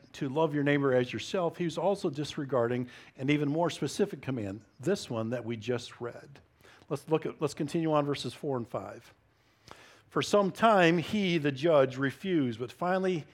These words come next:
he said to himself, 'Even though I don't fear God or care what people think,'" remember that, we're gonna come back to it, "'yet because this widow keeps bothering me,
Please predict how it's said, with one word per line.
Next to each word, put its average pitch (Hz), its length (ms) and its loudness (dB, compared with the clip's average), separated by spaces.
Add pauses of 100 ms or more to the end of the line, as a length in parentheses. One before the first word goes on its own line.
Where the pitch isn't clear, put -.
he 156 160 -6
said 175 300 4
to 135 80 -2
himself, 110 460 -4 (640)
'Even 202 380 2
though 185 260 8
I 151 140 8
don't 160 300 4
fear 220 220 2
God 151 520 6
or 117 120 0
care 156 300 2
what 156 160 0
people 147 260 -2
think,'" 110 320 -6 (340)
remember 143 380 2
that, 107 180 2
we're 117 120 -2
gonna 127 120 -2
come 147 160 -4
back 139 260 0
to 98 120 -8
it, 95 120 -14 (800)
"'yet 156 460 2
because 185 480 0
this 190 240 -2
widow 175 300 2
keeps 160 340 -4
bothering 135 580 2
me, 110 220 -4